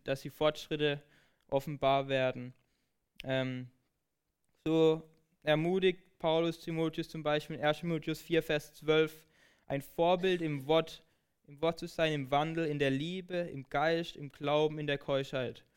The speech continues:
Und das war, glaub ich, was, Wort und Wandel, was bei Timotheus zusammenkam. Bei ihm hat Leben, Leben und Lehre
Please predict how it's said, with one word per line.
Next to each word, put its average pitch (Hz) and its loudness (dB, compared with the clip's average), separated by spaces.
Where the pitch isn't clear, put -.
Und 156 -4
das 147 -4
war, 160 4
glaub 175 0
ich, - -8
was, 170 -2
Wort 160 4
und 160 -4
Wandel, 156 2
was 151 2
bei 151 2
Timotheus 156 -2
zusammenkam. 147 -2
Bei 135 -2
ihm 170 -2
hat 165 0
Leben, 185 2
Leben 175 2
und 165 -2
Lehre 156 2